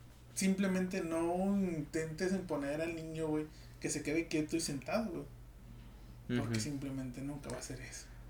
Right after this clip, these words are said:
Speaker 2: No. Ajá,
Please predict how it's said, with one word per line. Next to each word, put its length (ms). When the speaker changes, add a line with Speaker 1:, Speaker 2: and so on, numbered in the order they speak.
Speaker 2:
No. 300
Ajá, 300